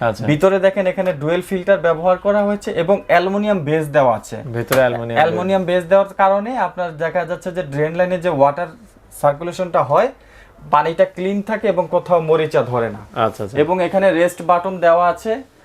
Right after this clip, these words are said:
Speaker 2: আর আরেকটা বিষয় হচ্ছে, এটা ফোনের সাথে কানেক্ট করে আপনি মোবাইল দিয়েই যেই কোনো জায়গায় বসে চালাতে পারবেন।
Speaker 1: আচ্ছা।
Speaker 2: রিমোট কন্ট্রোলার তো থাকবেই। দেখা যাচ্ছে যে আপনি বাসায় ছিলেন, হঠাৎ বের হয়ে গেছেন, এসিটা বন্ধ করেননি, ফোনের মাধ্যমে এটা বন্ধ করে ফেলতে পারবেন।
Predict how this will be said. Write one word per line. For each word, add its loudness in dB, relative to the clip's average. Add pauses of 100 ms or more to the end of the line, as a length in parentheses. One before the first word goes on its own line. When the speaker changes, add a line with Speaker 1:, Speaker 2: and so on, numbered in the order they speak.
(180)
Speaker 2:
আর 2
আরেকটা -2
বিষয় -4
হচ্ছে, -2
এটা 2
ফোনের -6
সাথে -4
কানেক্ট -2
করে -2
আপনি 0
মোবাইল 0
দিয়েই -2
যেই 4
কোনো 2
জায়গায় 2
বসে -4
চালাতে 0
পারবেন। -8 (200)
Speaker 1:
আচ্ছা। -2
Speaker 2:
রিমোট 2
কন্ট্রোলার 0
তো -4
থাকবেই। -2 (420)
দেখা 2
যাচ্ছে -4
যে -2
আপনি 0
বাসায় 0
ছিলেন, 0 (100)
হঠাৎ 0
বের 0
হয়ে -4
গেছেন, -6
এসিটা -2
বন্ধ 2
করেননি, -2 (320)
ফোনের 2
মাধ্যমে 0
এটা -4
বন্ধ 0
করে -4
ফেলতে -6
পারবেন। -6